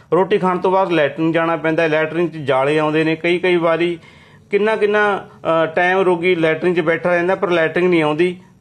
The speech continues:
ਤੇ ਰੋਗ-, ਰੋਗੀ ਪਰੇਸ਼ਾਨ ਰਹਿੰਦਾ ਹੈ। ਪੇਟ ਦੀ ਕੋਈ ਵੀ ਸਮੱਸਿਆ ਹੈ, ਆਯੁਰਵੈਦਿਕ 'ਚ ਇਸ ਦਾ ਬਹੁਤ ਵਧੀਆ ਹੱਲ ਆ। ਨਵੀਂ ਪੁਰਾਣੀ ਬਿਮਾਰੀ, ਅ,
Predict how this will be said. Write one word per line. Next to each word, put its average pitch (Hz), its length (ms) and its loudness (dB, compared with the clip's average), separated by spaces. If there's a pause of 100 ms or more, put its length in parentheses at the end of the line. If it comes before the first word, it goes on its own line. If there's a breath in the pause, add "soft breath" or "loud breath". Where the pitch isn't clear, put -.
(200)
ਤੇ 190 160 2
ਰੋਗ-, 208 280 2
ਰੋਗੀ 185 360 0
ਪਰੇਸ਼ਾਨ 175 440 -2
ਰਹਿੰਦਾ 127 240 -2
ਹੈ। 117 120 -4 (140)
ਪੇਟ 202 220 2
ਦੀ 233 120 -4
ਕੋਈ 233 280 2
ਵੀ 233 140 -2
ਸਮੱਸਿਆ 165 480 -2
ਹੈ, 185 260 -4 (220 loud breath)
ਆਯੁਰਵੈਦਿਕ 170 480 0
'ਚ - 100 -20
ਇਸ 170 160 -4
ਦਾ 185 120 2
ਬਹੁਤ 151 340 -2
ਵਧੀਆ 165 320 0
ਹੱਲ 143 240 -2
ਆ। 160 80 0
ਨਵੀਂ 160 320 0
ਪੁਰਾਣੀ 165 300 -2
ਬਿਮਾਰੀ, 156 520 0 (580 loud breath)
ਅ, 151 320 -2